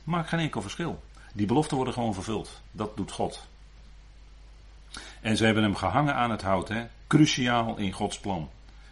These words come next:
De kruisiging van Jezus Christus. Dat was de grote omkering, zou je kunnen zeggen. En dat was ook waar naartoe alles heeft geleid.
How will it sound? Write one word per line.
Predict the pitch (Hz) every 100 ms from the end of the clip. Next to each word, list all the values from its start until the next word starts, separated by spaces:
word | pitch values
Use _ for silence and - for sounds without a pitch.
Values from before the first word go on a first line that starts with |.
| - - -
De | -
kruisiging | - 120 131 110 110 107
van | 101 95
Jezus | 95 87 87
Christus. | - 92 - - - - - - - - -
Dat | - 90
was | 95
de | 90
grote | 113 113 117
omkering, | 117 113 113 92 90
zou | 85 87
je |
kunnen | 82 87 80
zeggen. | 117 123 131 - - - - -
En | 95
dat | 90
was | 98 104
ook | 92
waar | 90 90
naartoe | 90 85 113 110
alles | 113 110 98 - -
heeft | 90 87
geleid. | - 95 123 156 - -